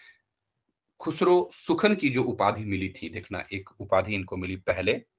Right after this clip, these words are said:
कौन सी, खुसरो सुखन। ये नाम आपको याद रख लेना है, ये उपाधि इन्हें सबसे पहले मिली थी जब ये बारह वर्ष की अल्पायु में थे। बारह वर्ष की आयु में ही इन्हें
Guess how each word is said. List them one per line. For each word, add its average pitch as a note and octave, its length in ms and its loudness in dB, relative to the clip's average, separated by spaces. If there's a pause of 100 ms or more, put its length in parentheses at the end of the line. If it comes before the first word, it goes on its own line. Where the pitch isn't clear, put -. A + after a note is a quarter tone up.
(1160)
कौन G#2+ 240 -2
सी, - 340 -2 (680)
खुसरो B2 500 2 (720)
सुखन। - 580 -4 (560)
ये A#2+ 340 4
नाम C3+ 360 6
आपको A2 360 0
याद G2+ 300 -2
रख F#2 140 -6
लेना F#2 180 -2
है, A#2+ 260 -6 (140)
ये A#2+ 360 0
उपाधि G#2+ 340 2
इन्हें G2+ 260 -4
सबसे - 380 0
पहले G2 280 2
मिली F#2 200 -2
थी G#2 120 -8
जब G2+ 200 0
ये A2 280 -2 (400)
बारह A2 340 6
वर्ष G2+ 280 2
की G#2+ 140 -6 (140)
अल्पायु F#2+ 460 0
में B2+ 200 -12
थे। - 160 -20 (1500)
बारह G2 260 2
वर्ष F#2 260 0
की - 320 -6
आयु G2 240 0
में F#2+ 240 -4
ही G#2+ 120 -4 (100)
इन्हें G#2+ 380 -4